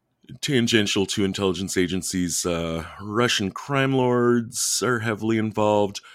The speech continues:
North Korean intelligence makes an important impact. And there is a brief appearance of some Chechen operatives for not any reasons at all.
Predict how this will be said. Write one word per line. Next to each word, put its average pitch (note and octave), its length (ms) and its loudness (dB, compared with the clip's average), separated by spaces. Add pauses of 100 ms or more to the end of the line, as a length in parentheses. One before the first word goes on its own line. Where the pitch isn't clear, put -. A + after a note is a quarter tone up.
(180)
North E2+ 320 -4
Korean A2 480 -2
intelligence G#2 640 -2
makes G2+ 240 -4
an G2+ 60 -4
important G2 420 -4
impact. F#2 600 -4 (380)
And F#2+ 240 0
there F2+ 140 0
is E2+ 140 -4
a E2 40 0
brief G#2+ 500 -2
appearance F#2 540 -6
of D#2 120 -4
some D2+ 240 -8
Chechen A2+ 520 -4
operatives E2+ 920 -4 (320)
for D#2 580 0 (300)
not D2 400 -8 (500)
any F2+ 240 -2
reasons D2+ 460 -6
at D2 80 -6
all. C#2+ 300 -8